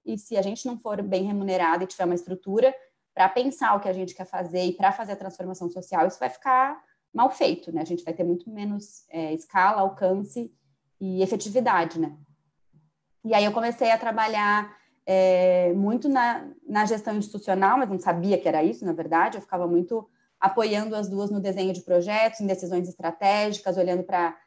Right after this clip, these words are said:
pra calendário, desenho de projeto, e pensando pra onde que a gente tinha que ir pra gente fazer o que a gente queria fazer, que no fim das contas era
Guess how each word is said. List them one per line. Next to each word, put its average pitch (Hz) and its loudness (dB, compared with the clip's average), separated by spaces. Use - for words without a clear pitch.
pra 180 -4
calendário, 185 4
desenho 175 0
de - -4
projeto, 190 0
e - -12
pensando 202 -2
pra 214 4
onde 269 0
que 277 0
a 254 2
gente 240 -6
tinha 233 -8
que - -8
ir 214 -2
pra 208 4
gente 214 -6
fazer 220 0
o - -4
que 214 -4
a 226 0
gente 220 -8
queria 226 -8
fazer, 202 -6
que 202 -10
no 208 -12
fim 208 -16
das 202 -8
contas 202 -12
era 196 0